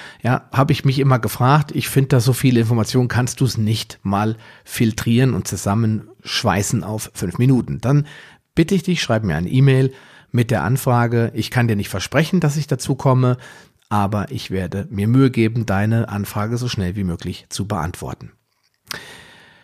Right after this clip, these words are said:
Ja, dann wird's auch nicht mehr so viel Schnickschnack geben. In meinen Shownotes wirst du kurz und knapp alle wichtigen Informationen finden. Das heißt, die Links, wenn es welche gibt,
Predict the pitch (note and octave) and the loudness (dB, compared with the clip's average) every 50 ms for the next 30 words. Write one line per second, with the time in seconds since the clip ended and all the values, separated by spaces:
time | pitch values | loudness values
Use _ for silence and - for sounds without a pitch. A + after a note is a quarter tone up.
0 | _ _ _ _ _ _ _ _ _ _ - - B2+ A2+ F2+ E2 - _ - - | _ _ _ _ _ _ _ _ _ _ 0 2 2 2 2 -2 -6 _ 2 4
1 | D3+ E3 D#3 F3 - D3 C#3+ D3+ D3 D3 D3+ C#3 C3 A#2+ - B2 A2+ G#2 G2+ - | 4 4 4 2 0 2 2 4 6 6 6 4 4 2 0 0 0 0 -2 -6
2 | - - D3 D#3 D#3 - D#3+ D3 C#3 C3 C3 C3 C3+ C3+ C3 A2+ - A#2+ B2 A#2 | -4 0 0 2 2 2 2 2 2 2 2 2 2 2 0 0 0 0 0 0
3 | A2+ A2 A2 A2 A2 G#2+ G#2 - - A#2 A#2+ B2 A#2+ A#2 A2+ - A2+ A2 - - | 0 0 0 0 0 -2 -4 -2 -2 0 2 2 2 0 -2 -2 -4 -4 -4 -2
4 | A#2+ A2+ G2+ - - - E3 E3 - - A#2+ - C#3 C3+ C3 - C3 B2+ B2 A#2 | -2 -2 -2 -2 0 0 0 0 0 -4 -2 0 0 0 0 0 0 0 0 2
5 | B2+ A2+ - - A#2 G2+ A2 A2 - A2 F#2+ F2+ - - G#2+ G#2 A#2+ C#3 D#3 E3+ | 0 -2 -2 -4 -4 -4 -4 -2 -2 -2 -2 -2 -4 -2 0 2 4 4 4 4
6 | F3 E3+ - D#3+ D#3+ F3+ F3+ - - G#3+ G#3+ E3 B2 G2+ G2 E2+ F2 - - F2+ | 2 0 -2 0 0 0 -2 -2 -4 -4 -2 0 -2 0 -2 -4 -6 -6 -6 -4
7 | F2 F#2+ A2 C3+ D#3+ D#3 - - - - - - G#2 G#2+ G#2+ A2+ A2 - A#2 G#2+ | -2 0 2 2 2 2 0 -10 -10 -12 -10 -6 -4 -2 -2 -2 -2 0 -2 -2
8 | F#2 - G2+ G2+ D3 G3 G3 - - - | -2 -2 -4 -2 -2 -2 -2 -4 -14 -20